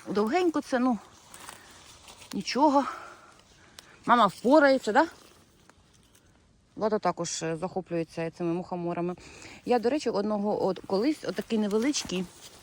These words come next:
взяла собі отак обережно з усім на світі,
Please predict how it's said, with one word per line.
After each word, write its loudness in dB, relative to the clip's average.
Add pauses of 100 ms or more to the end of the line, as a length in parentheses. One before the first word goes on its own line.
(560)
взяла 6
собі -2
отак 0
обережно 2
з -8
усім -4
на -4
світі, -6